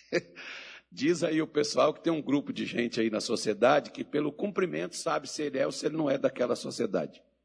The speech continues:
Eu não vou falar nome aqui pra não, não agredir ninguém, como soar como agressão, que não seria. Né?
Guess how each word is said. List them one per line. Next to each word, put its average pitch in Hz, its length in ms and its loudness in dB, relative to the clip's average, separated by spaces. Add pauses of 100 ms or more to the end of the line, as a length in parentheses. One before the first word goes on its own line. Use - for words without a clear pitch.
(360)
Eu - 100 -12
não 143 80 -8
vou 127 100 -6
falar 104 260 -4
nome 95 260 -8
aqui 90 180 -8
pra 107 140 -8
não, 87 200 -12 (1400)
não 110 100 -10
agredir 104 400 -4
ninguém, 98 320 -6
como 90 260 -12
soar 104 280 -2
como 98 200 -8
agressão, 98 460 -10 (140)
que - 100 -12
não 302 80 -6
seria. - 420 -10 (1080)
Né? 113 320 -6